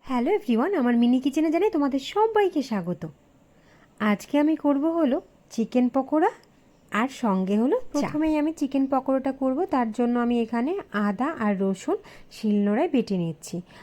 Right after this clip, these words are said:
আর এদিকে দেখো আমি তেলটাও বসিয়ে দিয়েছি গরম হতে, যেহেতু তেলটা গরম হতে একটু সময় লাগবে তার জন্য আমি তেলটা আগেই দিয়ে দিয়েছিলাম। আর এখানে তো আমার আদা রসুন, উম, বাটা হয়ে গেছে। এবার আমি চিকেনে, আহ, পরিমাণ মতো কর্নফ্লাওয়ার আর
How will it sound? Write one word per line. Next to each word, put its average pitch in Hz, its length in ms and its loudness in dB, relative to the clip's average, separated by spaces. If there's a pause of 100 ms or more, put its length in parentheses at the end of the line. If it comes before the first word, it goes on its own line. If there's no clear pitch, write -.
(160)
আর 247 160 0
এদিকে 240 320 0
দেখো 233 280 0
আমি 285 100 2
তেলটাও 226 440 2
বসিয়ে 226 460 -2
দিয়েছি 247 320 -2
গরম 240 400 2
হতে, 247 220 0
যেহেতু 254 320 0
তেলটা 247 360 -2
গরম 233 300 0
হতে 240 160 -2
একটু 247 360 -4
সময় 254 320 0
লাগবে 208 320 0 (360)
তার 196 220 -2
জন্য 240 220 -2
আমি 311 140 0
তেলটা 220 360 0
আগেই 220 260 -2
দিয়ে 202 200 0
দিয়েছিলাম। 170 560 -6 (360)
আর 262 80 0
এখানে 262 320 0
তো 262 100 0
আমার 254 160 0
আদা 240 240 0
রসুন, 247 380 0 (160)
উম, 226 220 0
বাটা 220 300 2
হয়ে 254 320 0
গেছে। 247 320 0 (360)
এবার 220 280 0
আমি 233 260 0
চিকেনে, 240 440 -2
আহ, 202 720 -2
পরিমাণ 226 360 0
মতো 220 240 -2
কর্নফ্লাওয়ার 262 720 0 (400)
আর 190 560 0